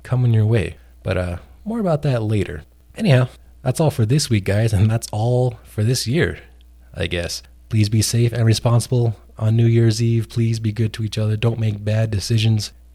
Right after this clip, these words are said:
Share this podcast with your friends. Share it with your enemies. Share it with your comrades. Help me spread the word of Crime in Court U S A, you guys.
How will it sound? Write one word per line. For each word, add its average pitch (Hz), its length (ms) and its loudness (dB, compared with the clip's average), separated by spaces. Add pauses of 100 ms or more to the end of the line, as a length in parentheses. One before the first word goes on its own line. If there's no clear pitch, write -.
Share 160 220 0
this 147 120 2
podcast 120 480 0
with 101 140 -4
your 85 80 -6
friends. 107 480 -2 (220)
Share 143 240 0
it 131 60 2
with 107 160 2
your 95 120 -2
enemies. 104 500 0 (520)
Share 135 220 2
it 120 80 4
with 107 120 2
your 92 80 -2
comrades. 98 680 -4 (360)
Help 175 200 -4
me 156 180 4
spread 135 280 0
the 107 80 0
word 95 420 0 (760)
of 104 80 -4
Crime 107 240 2
in 90 60 -2
Court 95 260 -2
U 92 180 -4
S - 200 -6
A, 90 60 -6
you 85 140 -10
guys. 80 380 -10